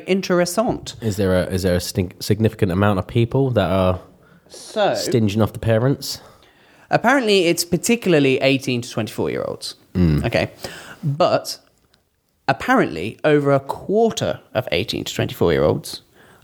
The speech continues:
Speaker 1: are having their parents foot their Netflix bill.
Speaker 2: I thought you, everyone shares Netflix anyway within a family.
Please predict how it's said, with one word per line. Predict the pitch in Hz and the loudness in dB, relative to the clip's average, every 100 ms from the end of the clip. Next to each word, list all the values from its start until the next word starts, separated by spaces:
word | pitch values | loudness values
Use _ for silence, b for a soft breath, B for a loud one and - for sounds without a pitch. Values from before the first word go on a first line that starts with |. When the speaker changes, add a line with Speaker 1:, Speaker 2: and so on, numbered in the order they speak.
| - | -2
Speaker 1:
are | 131 131 131 131 - _ - | 2 2 2 0 -8 _ -2
having | 151 147 143 139 | 0 2 2 2
their | 143 143 | 2 0
parents | 190 202 113 127 - - - _ _ - | 0 0 -2 -6 -12 -20 -20 _ _ 0
foot | 220 190 | 0 2
their | 190 | 2
Netflix | 233 - 147 - | 2 2 0 0
bill. | - 85 - _ _ _ _ _ _ _ _ _ - | -6 -8 -10 _ _ _ _ _ _ _ _ _ -10
Speaker 2:
I | |
thought | - 110 | 0 2
you, | 92 - | 2 0
everyone | 92 90 | 0 2
shares | - 98 90 | 4 4 4
Netflix | 78 - - - | 2 -2 -4 0
anyway | 85 78 78 78 | 2 2 0 0
within | 85 80 | -2 -2
a | 80 | -4
family. | 85 82 82 82 | -2 -2 -2 -6